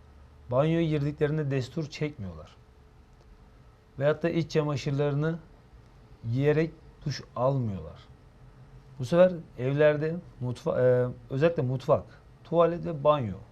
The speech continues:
cinlerin meskenidir. Orada sizi gören bir erkek cin aşık olabiliyor. Erkekler de dişi cin aşık olabiliyor.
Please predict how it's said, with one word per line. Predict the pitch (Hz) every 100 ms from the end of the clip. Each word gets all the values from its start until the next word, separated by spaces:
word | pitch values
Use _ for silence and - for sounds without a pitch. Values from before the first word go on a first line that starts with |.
| - - - - -
cinlerin | 180 175 151 160
meskenidir. | 143 123 - 120 98 - - - - - - - - - - - - - - -
Orada | 165 180 185
sizi | - 170
gören | 180 170 165
bir | 165
erkek | 156 147 - 170 139
cin | 139 156 160 - - -
aşık | 131 135 - -
olabiliyor. | 127 127 123 120 101 87 - - - - - - - - -
Erkekler | 120 131 156 175 165
de | 160 143
dişi | 143 - 143
cin | 160 160
aşık | 123 127 107 -
olabiliyor. | 117 123 117 117 117